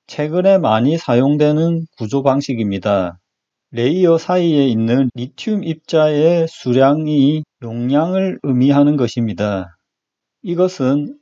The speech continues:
엔씨에이 구조, 이것도 레이어별로 리튬이 들어가 있는 구조입니다. 엔씨엠 구조입니다.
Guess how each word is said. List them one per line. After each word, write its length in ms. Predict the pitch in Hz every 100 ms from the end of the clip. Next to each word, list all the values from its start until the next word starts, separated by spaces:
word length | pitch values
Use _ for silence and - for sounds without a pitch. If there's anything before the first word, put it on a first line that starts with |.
| -
엔씨에이 720 | 175 180 170 196 180 180 143
구조, 560 | 113 107 107 110 131 131 _ _ _ _ _ _ _ -
이것도 640 | 160 175 190 143 143 143 -
레이어별로 1000 | 120 139 185 165 147 127 127 123 139 147 - _ _ _ _
리튬이 720 | 117 104 - 196 170 131 143 143
들어가 420 | 117 123 143 151
있는 320 | 123 120 135
구조입니다. 800 | - 98 123 113 95 95 98 95 90 _ _ _ _ _ _ _ -
엔씨엠 680 | 180 180 - 190 180 185
구조입니다. 920 | 170 110 104 120 113 98 107 98 87